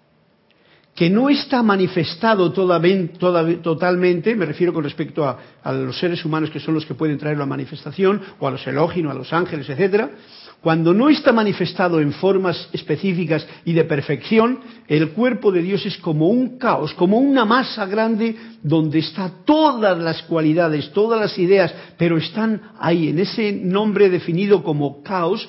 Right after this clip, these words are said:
para que una mente o una inteligencia de luz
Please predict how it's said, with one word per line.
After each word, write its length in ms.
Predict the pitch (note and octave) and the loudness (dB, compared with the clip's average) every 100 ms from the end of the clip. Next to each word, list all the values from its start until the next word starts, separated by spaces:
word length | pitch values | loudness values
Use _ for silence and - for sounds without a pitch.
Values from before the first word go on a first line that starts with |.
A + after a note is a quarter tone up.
| - - | -18 -4
para 280 | D#3 D#3 D3 | 0 2 2
que 240 | D#3 D#3 | 0 0
una 240 | G3 A#3 A3 | -2 0 2
mente 560 | A3 A#3+ A3 - D3+ | 2 2 2 2 0
o 60 | C#3 | 2
una 200 | D#3+ G3 | 2 2
inteligencia 1040 | G3 D#3 F3 D#3 - F#3+ F3+ - D3 B2+ - - - | 2 0 0 0 2 0 0 0 0 -2 -10 -20 -8
de 220 | C3+ C3+ | -4 -2
luz 240 | F3 D4+ | 0 -2